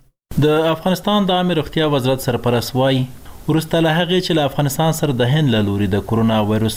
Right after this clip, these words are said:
مرسته سوی واکسین د روغتیا نړیوال سازمان له لوري تایید سي، له ځنډ پرته به یې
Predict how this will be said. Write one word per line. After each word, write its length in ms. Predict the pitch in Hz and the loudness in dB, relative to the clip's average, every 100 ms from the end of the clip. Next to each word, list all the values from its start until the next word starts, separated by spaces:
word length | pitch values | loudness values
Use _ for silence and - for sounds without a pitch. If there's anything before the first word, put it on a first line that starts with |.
| 110 | 0
مرسته 240 | 110 113 107 | 0 -2 0
سوی 240 | 117 113 107 | 0 2 2
واکسین 420 | 101 - 160 170 165 - - - | 0 0 0 0 -4 -12 -16 -2
د 120 | 180 185 | 0 2
روغتیا 280 | 170 190 180 | 0 0 0
نړیوال 420 | 170 143 139 147 143 | 2 0 2 0 0
سازمان 460 | - 113 139 143 120 | -2 0 2 2 2
له 80 | 113 | 2
لوري 220 | 127 135 120 120 | 2 2 0 0
تایید 280 | 117 123 - | 0 0 -2
سي، 180 | - 113 104 - - | 0 0 0 -4 -2
له 60 | 120 113 | 0 2
ځنډ 220 | 110 110 104 | 2 0 0
پرته 300 | 135 135 165 | -2 0 0
به 120 | 180 | 2
یې 80 | 185 | 2